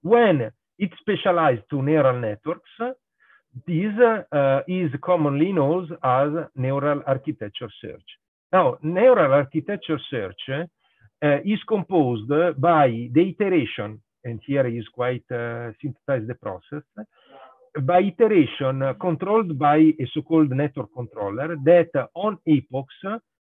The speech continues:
try to generate a child model, uh, train it, evaluate the performance, uh, and iterate until, uh, a proper, uh, topology is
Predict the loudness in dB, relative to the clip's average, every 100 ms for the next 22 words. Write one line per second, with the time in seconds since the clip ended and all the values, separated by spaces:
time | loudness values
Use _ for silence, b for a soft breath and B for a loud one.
0 | _ -4 -2 -2 -4 0 0 0 -2 -8
1 | _ -10 -2 -2 0 -4 -6 -10 -16 _
2 | _ _ _ _ _ -4 -2 0 -2 -2
3 | -4 -2 0 2 0 -4 -12 -20 _ _
4 | _ _ -2 0 2 4 2 2 0 -2
5 | -6 -6 -2 -2 -2 -6 -6 -6 -6 -6
6 | -20 _ _ 0 2 2 2 0 4 4
7 | 4 2 -2 -8 -2 0 0 4 8 8
8 | 6 0 -2 -8 -6 -4 2 0 2 2
9 | 2 0 -2 -2 0 0 0 -2 -6 -6
10 | -8